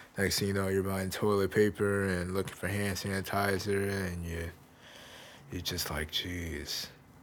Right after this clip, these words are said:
When really, without that social media input or, like, whatever,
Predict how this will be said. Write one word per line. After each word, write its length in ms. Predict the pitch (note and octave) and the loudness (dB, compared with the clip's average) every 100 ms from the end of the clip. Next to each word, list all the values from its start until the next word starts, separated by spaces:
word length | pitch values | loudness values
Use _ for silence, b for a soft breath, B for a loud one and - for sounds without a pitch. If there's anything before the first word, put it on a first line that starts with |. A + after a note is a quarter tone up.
| - | 0
When 220 | A#2 A#2 | 6 10
really, 520 | A#2+ D#3+ F3+ B2+ A#2 C#3 - - - B B B B - | 12 12 12 10 4 0 -10 -20 -20 B B B B 0
without 340 | G2+ A#2 C3+ | 10 12 12
that 160 | A#2+ G#2+ | 12 10
social 340 | A#2+ A2 A2+ | 8 8 6
media 540 | G#2+ G#2+ G#2 G2+ G2+ - - | 4 4 8 8 6 0 -4
input 540 | G#2+ G#2+ G#2 G#2 F#2+ | -2 0 4 4 2
or, 100 | G#2 | 0
like, 280 | G2+ G2+ G2 | 0 0 2
whatever, 500 | G#2+ A2 G2+ G#2 | 4 6 6 4